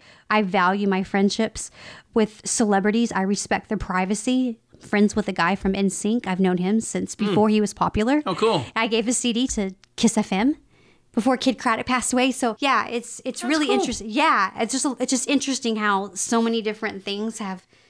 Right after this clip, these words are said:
Speaker 1: And one of the biggest Billboard artists in South America, that's, uh,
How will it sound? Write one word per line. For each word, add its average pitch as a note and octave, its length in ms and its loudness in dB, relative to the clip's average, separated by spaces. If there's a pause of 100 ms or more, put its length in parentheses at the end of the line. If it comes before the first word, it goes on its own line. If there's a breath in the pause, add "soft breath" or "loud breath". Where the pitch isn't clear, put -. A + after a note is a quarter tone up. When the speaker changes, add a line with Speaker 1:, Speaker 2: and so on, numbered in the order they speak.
(220 soft breath)
Speaker 1:
And A#3+ 100 0
one D#4+ 120 4
of D4 100 -2
the D#4 60 -2
biggest C#4+ 360 -4
Billboard C#4+ 560 2
artists A#3+ 520 2
in G#3+ 360 0
South A3 340 0
America, G#3 480 -4
that's, - 400 -8
uh, G3+ 380 -8